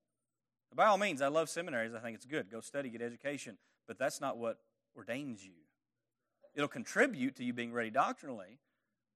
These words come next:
but ultimately it comes down to the local church ordaining you. And so a church must follow the biblical pattern and prescriptions for who they ordain.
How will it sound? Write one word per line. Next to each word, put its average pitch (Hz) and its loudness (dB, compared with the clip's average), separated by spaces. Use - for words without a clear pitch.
but 139 4
ultimately 175 6
it 165 -4
comes 156 -6
down 143 -2
to 120 -2
the 107 -10
local 139 -4
church 113 -6
ordaining 98 -8
you. 90 -18
And 131 0
so 147 10
a 135 0
church 196 4
must 151 4
follow 160 4
the 104 -6
biblical 139 -2
pattern 113 -2
and 120 -8
prescriptions 120 -6
for 113 -8
who 107 -6
they 101 -8
ordain. 120 -2